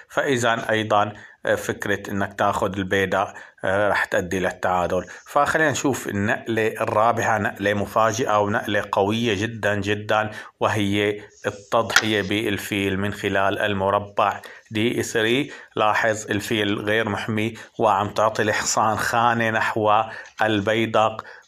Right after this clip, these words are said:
ولكن يعني، آه، هاي هي النقلة الصحيحة، وهذا هو المنطق الشطرنجي. طبعًا هون إذا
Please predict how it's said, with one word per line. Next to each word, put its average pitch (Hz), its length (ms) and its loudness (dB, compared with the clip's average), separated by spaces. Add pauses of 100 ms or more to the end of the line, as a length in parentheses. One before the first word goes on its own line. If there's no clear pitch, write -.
ولكن 107 1000 2 (240)
يعني، 101 800 2
آه، 107 40 0
هاي 98 320 0
هي 104 340 0
النقلة 98 360 -2
الصحيحة، 98 720 0 (320)
وهذا 98 460 2
هو 98 260 0
المنطق 95 560 -4
الشطرنجي. 92 800 -4 (1400)
طبعًا 147 240 4
هون 131 180 2
إذا 104 380 0